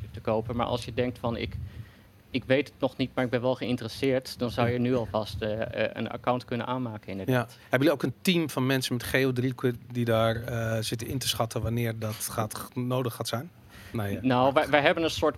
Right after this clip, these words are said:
Speaker 1: poll binnen Bitonic van wat gaat de koers aan het eind van het jaar worden.
Speaker 2: Oh, en waar staat die op?
Speaker 1: <laughs> Eh, die, eh, die hebben we aan het begin van het jaar afgesloten, die poll.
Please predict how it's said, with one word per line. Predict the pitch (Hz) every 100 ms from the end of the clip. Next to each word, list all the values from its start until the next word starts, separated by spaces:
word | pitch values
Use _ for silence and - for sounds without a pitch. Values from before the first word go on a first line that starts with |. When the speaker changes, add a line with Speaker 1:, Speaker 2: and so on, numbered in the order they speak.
| -
Speaker 1:
poll | 165 180 170
binnen | 143 160 151
Bitonic | 147 - 160 156 165 -
van | - 143
wat | 143 147
gaat | - 135
de | 135
koers | 147 147 139
aan | 131
het | 131
eind | 131 135
van | 139 127
het | 123
jaar | 123 120 110
worden. | 107 101 104 -
Speaker 2:
Oh, | 214 196
en | 156
waar | 190
staat | 196 202
die | 262
op? | 285 - - -
Speaker 1:
<laughs> | 185 143 - - - - 131 - - -
Eh, | 139 143 139
die, | 160 - 127 120 - -
eh, | 127 131
die | 135
hebben | 160 160
we | 156
aan |
het | 151
begin | 135 - 180
van | 170
het | 143
jaar | 151 143
afgesloten, | 151 - - 123 117 107
die | 113
poll. | - 113